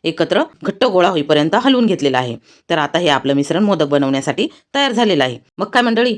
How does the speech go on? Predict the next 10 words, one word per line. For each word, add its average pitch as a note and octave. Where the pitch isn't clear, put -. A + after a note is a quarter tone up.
अशाच A#3+
नवनवीन A3+
रेसिपीज A#3
पाहण्यासाठी G#3+
चॅनलला A3
सबस्क्राईब A#3
करायचं A#3
आहे A3+
बरं B3
का, B3